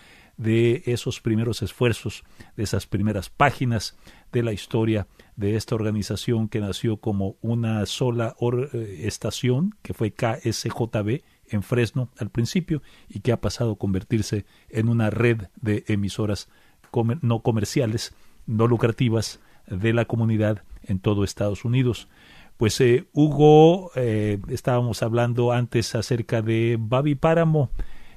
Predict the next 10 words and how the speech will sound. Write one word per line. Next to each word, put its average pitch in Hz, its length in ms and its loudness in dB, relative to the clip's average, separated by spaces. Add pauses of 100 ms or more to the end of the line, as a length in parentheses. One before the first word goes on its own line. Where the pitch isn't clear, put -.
(160)
eh, 107 240 2
a 101 100 -2
quien, 107 320 2
eh, 104 140 2
recuerdas 113 560 0
tú 120 140 0
con, 110 320 0
eh, 98 280 -2 (460)
bastante 120 500 0
afecto, 147 460 0